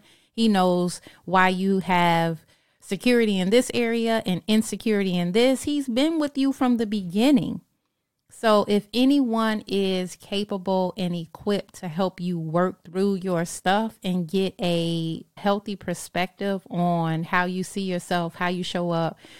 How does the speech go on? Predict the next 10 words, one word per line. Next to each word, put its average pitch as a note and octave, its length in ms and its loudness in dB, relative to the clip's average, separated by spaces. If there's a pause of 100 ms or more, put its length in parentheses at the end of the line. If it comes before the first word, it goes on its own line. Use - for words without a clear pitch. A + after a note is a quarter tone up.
(220)
what F#3+ 300 2
your F#3+ 280 0
beauty F#3+ 340 -2
standard F3 420 -4
is, F3 240 -4
I F3 120 -2
believe F3 340 -2
that D#3+ 140 -4
it's E3 120 -6
God. D3 440 -6